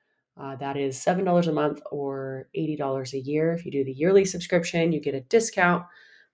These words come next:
And with that, you get access to today's episode,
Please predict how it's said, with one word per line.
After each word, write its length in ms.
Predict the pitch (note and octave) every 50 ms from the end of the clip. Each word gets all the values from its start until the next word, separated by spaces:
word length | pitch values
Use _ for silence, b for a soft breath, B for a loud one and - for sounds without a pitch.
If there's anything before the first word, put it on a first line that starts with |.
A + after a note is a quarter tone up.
| b _ _ -
And 120 | A3 A#3
with 180 | C4 C4 C4 C4
that, 320 | G#3+ G#3 G#3+ G#3+ G#3+ -
you 100 | F#3+ F3+
get 120 | F3 F3 E3+
access 480 | E3+ E3+ F3 - - E3+ E3 E3+ - - -
to 400 | E3 E3 D#3+ D#3 D#3 D#3 D#3 D3+ D3+
today's 320 | - - A3 A3 G#3+ G#3
episode, 680 | - G#3+ G3+ G3+ G3 - - G3 F#3+ F#3+ F#3 F#3 F#3